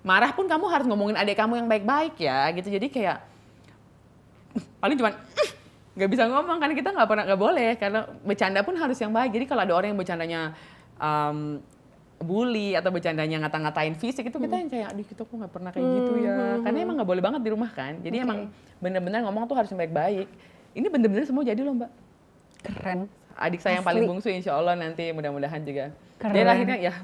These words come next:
Speaker 1: amin.
Speaker 2: Sesuai sama yang waktu
Speaker 1: Semuanya,
Speaker 2: dia
Speaker 1: wallahi wabila, itu empat-empatnya semua jadi. Jadi mama makanin, pakaiin baju ke sekolah, itu semuanya begitu, didoain, dipegang-pegang gitu.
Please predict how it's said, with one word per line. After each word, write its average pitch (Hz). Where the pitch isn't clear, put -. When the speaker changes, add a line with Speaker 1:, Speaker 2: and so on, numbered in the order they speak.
Speaker 1:
amin. 165
Speaker 2:
Sesuai 262
sama 240
yang 233
waktu 240
Speaker 1:
Semuanya, 233
Speaker 2:
dia -
Speaker 1:
wallahi 233
wabila, 196
itu 180
empat-empatnya 202
semua 175
jadi. 151
Jadi 170
mama 190
makanin, 185
pakaiin 175
baju 170
ke 185
sekolah, 190
itu 247
semuanya 320
begitu, 277
didoain, 185
dipegang-pegang 165
gitu. 208